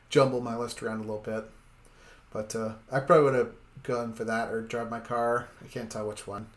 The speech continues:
But I just wanna, it just, as advocacy, R-, Ryusuke, Ryusuke Hamaguchi is not an Oscar winner. The Oscar for be-, a-, international feature goes to the country, not the director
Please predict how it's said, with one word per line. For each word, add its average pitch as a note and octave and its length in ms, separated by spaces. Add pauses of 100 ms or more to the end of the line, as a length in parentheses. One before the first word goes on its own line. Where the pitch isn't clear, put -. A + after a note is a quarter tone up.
(440)
But A#2 300
I B2+ 60
just D3+ 220
wanna, D3 420 (380)
it B2 160
just, C3+ 220 (200)
as B2+ 240
advocacy, B2+ 760 (640)
R-, B2 60
Ryusuke, B2+ 1080 (140)
Ryusuke C3+ 640
Hamaguchi C3 600
is A#2+ 180
not B2 260
an B2 80
Oscar A2+ 400
winner. F#2 300 (2000)
The C3 160
Oscar D3 520
for D3+ 160
be-, C3 260
a-, C#3 240
international C#3+ 520
feature C3 340
goes B2 280
to - 100
the A#2+ 100
country, A2 640
not A#2 240
the B2 100
director A2 560